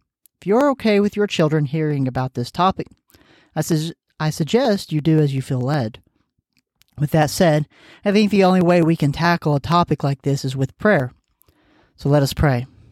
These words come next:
Father, we come before you today and we ask for your guidance.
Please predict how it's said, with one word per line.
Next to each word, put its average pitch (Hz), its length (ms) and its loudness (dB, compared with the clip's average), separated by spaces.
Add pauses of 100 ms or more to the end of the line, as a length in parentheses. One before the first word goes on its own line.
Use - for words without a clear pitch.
(2500)
Father, 143 360 0
we 156 140 0
come 175 280 2
before 156 320 2
you 147 140 -2
today 127 400 -4
and 131 140 -4
we 131 140 -2
ask 147 400 0
for 131 240 -6
your 120 160 -4
guidance. 139 720 -8